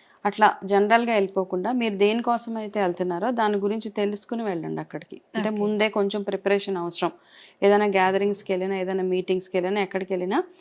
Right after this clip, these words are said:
Speaker 1: కొంచెం ప్రిపరేషన్ అనమాట. దాని గురించి నాలెడ్జ్ పెంచుకుని వెళ్తే కనుక అక్కడ మీకు పీస్‌ఫుల్‌గా ఉంటుంది. లేకపోతే కొన్ని కొన్ని ఇన్సల్ట్స్ అవి ఫేస్ చేయాల్సిన,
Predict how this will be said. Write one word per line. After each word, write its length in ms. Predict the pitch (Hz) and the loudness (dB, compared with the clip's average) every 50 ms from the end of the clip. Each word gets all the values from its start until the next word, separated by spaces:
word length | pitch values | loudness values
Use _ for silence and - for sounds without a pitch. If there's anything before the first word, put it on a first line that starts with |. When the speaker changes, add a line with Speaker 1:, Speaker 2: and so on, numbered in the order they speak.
| - - _ _ - | -20 -20 _ _ -6
Speaker 1:
కొంచెం 300 | 226 226 220 220 233 208 | -4 -2 -2 -2 -2 -2
ప్రిపరేషన్ 520 | 208 202 185 - 180 190 190 190 190 180 | 0 -2 0 2 2 2 2 2 0 -2
అనమాట. 340 | 175 165 165 170 165 160 175 | -2 -2 -2 -2 -4 -2 -2
దాని 240 | 170 175 180 180 180 | 0 0 2 2 2
గురించి 360 | 185 196 190 196 190 190 190 | 0 0 0 -2 -2 -2 -2
నాలెడ్జ్ 400 | 190 185 190 190 196 196 196 - - | -2 0 0 0 0 -2 -2 -2 -4
పెంచుకుని 460 | 190 185 180 - - - 190 185 175 | -4 -4 -4 -6 -6 -6 -4 -4 -4
వెళ్తే 320 | 170 175 170 170 190 185 | -4 -6 -4 -2 -2 -2
కనుక 360 | 180 170 165 165 - 294 403 392 - - - - _ - | -2 -4 -6 -2 0 0 0 0 -2 -14 -20 -16 _ -2
అక్కడ 300 | - - - 233 240 247 | -2 0 2 4 4 4
మీకు 340 | 247 233 220 - - - 294 | 4 2 0 -2 -4 -4 -4
పీస్‌ఫుల్‌గా 540 | 311 - 254 254 - - - 247 240 220 226 | 0 0 0 0 0 0 -2 -2 -2 0 0
ఉంటుంది. 300 | 190 170 156 175 170 175 | -2 -2 -4 -6 -2 2
లేకపోతే 420 | 190 196 202 202 - 226 220 294 | 4 4 4 2 0 -4 -4 -4
కొన్ని 260 | 285 - 269 254 254 | -2 0 0 0 0
కొన్ని 240 | 247 254 247 240 233 | -2 -2 -4 -4 -4
ఇన్సల్ట్స్ 460 | 226 214 208 208 - 208 208 202 - | -4 -4 -4 -2 -2 -2 -2 -2 -4
అవి 160 | 208 185 180 185 | -4 -4 -4 -4
ఫేస్ 380 | 185 - 190 180 175 - - | -2 -2 0 0 0 -2 -2
చేయాల్సిన, 420 | 185 170 170 165 - - 175 170 | -4 -4 -4 -6 -6 -6 -6 -8